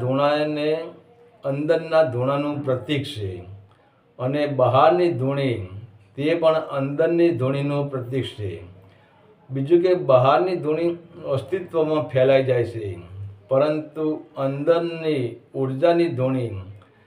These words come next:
પરમાત્માના અલખધામ સુધી પહોંચી જાય છે અને સ્વયં પરમાત્મા રૂપ બની જાય છે. એટલે કે ધૂણી ધૂણીમાં સમાઈ જાય છે. આપણે જોઈએ છે કે એક જ્યોત,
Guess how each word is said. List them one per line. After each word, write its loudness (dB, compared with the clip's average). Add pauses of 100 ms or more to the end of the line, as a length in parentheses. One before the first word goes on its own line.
(460)
પરમાત્માના 2 (220)
અલખધામ 2
સુધી -4
પહોંચી -4
જાય 2
છે -4 (680)
અને -2 (960)
સ્વયં 2 (200)
પરમાત્મા -2
રૂપ -4 (140)
બની -2
જાય -6
છે. -10 (480)
એટલે -10
કે -6 (100)
ધૂણી 2 (120)
ધૂણીમાં -2
સમાઈ 0
જાય 2
છે. -2
આપણે -4
જોઈએ -4
છે -6
કે -4
એક -4 (120)
જ્યોત, 0